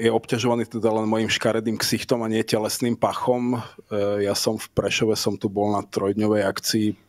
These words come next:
Prešov číta rád, mal som na hlave spisovateľský klobúk, e, bola to, bol to maratón besied, hlavne na školách, takže,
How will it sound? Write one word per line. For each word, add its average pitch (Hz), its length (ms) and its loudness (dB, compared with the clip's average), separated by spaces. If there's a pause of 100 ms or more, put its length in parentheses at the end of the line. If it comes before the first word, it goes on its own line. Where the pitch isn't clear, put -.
(120)
Prešov 104 400 0
číta 110 400 0
rád, 104 240 -2
mal 101 160 0
som - 160 -4
na 101 160 -4
hlave 104 240 0
spisovateľský 107 800 -2
klobúk, 104 800 -2
e, 98 400 -2
bola 98 240 0
to, 98 240 -2 (160)
bol 104 160 2
to 101 160 0
maratón 104 560 0
besied, 101 480 0
hlavne 104 480 -2
na 98 80 0
školách, 101 560 0
takže, 98 400 0